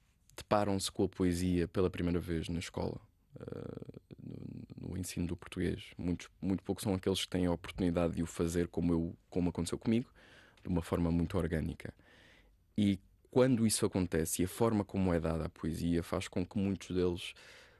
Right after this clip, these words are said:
sintam à partida um, bem, ali uma barreira de, de, de, eu não quero dizer geracional, mas exi-, de facto existe ali uma barreira quase de,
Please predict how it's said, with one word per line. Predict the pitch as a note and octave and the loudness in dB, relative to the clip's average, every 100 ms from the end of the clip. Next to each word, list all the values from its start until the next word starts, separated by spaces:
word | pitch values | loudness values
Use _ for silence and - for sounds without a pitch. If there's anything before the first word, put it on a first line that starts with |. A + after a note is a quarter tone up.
| _ _ _ _ - | _ _ _ _ -6
sintam | - A#2 G#2 G2+ | 0 2 2 2
à | F#2+ | 2
partida | G2 F#2 - G2 F2+ F#2+ | 0 -2 0 0 2 2
um, | F#2+ F2+ F2 E2 D#2+ C#2+ - - - - - _ _ _ _ _ - _ _ _ - - | 4 2 2 2 0 -4 -8 -10 -12 -14 -18 _ _ _ _ _ -20 _ _ _ -12 -4
bem, | G2+ - | -2 0
ali | F#2+ F#2 | 0 4
uma | F#2 F#2 | 4 4
barreira | F2 F2 F2+ E2+ F2 | 2 2 2 2 2
de, | F2+ F#2 F2+ F2+ | -2 -4 -4 -4
de, | - - - | -6 -6 -6
de, | - - - - - - - _ - - - - - _ _ _ _ _ _ _ _ - - _ - | -8 -8 -6 -8 -10 -14 -18 _ -20 -20 -20 -20 -20 _ _ _ _ _ _ _ _ -20 -20 _ -6
eu | G#2+ E2 G#2+ | -4 2 2
não | A#2 | 4
quero | A#2+ A2 | 2 2
dizer | G2+ A2 | 2 2
geracional, | G2+ G2 F#2+ - G2 B2 C3 G2+ | 4 2 2 2 2 4 4 4
mas | F2+ F2 | 4 2
exi-, | F#2 F#2+ - | 0 -4 -6
de | - | -4
facto | B2 A2+ A2 | -2 0 0
existe | G#2 G#2+ - | 2 2 2
ali | G#2 | 2
uma | G#2+ G#2 | 4 2
barreira | G2 G2+ G#2 G2+ | 2 2 0 0
quase | - G#2 G2+ | 0 0 0
de, | F#2+ G2 | 0 0